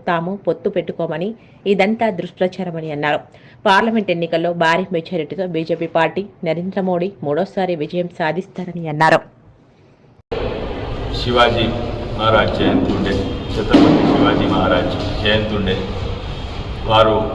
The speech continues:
Speaker 2: అభిమానులు పెరుగుతూ ఉన్నారు. ఎన్నడూ లేనట్టు దాదాపు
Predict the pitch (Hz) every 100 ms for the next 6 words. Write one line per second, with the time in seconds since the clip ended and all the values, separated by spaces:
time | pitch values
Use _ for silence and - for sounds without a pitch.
0 | 107 110 - - - - - - - -
1 | - 107 110 120 127 120 120 107 104 98
2 | 107 110 104 98 - - - - - -
3 | - - 110 117 127 117 113 113 110 113
4 | 104 - 95 - - - - - 117 113
5 | 117 120 117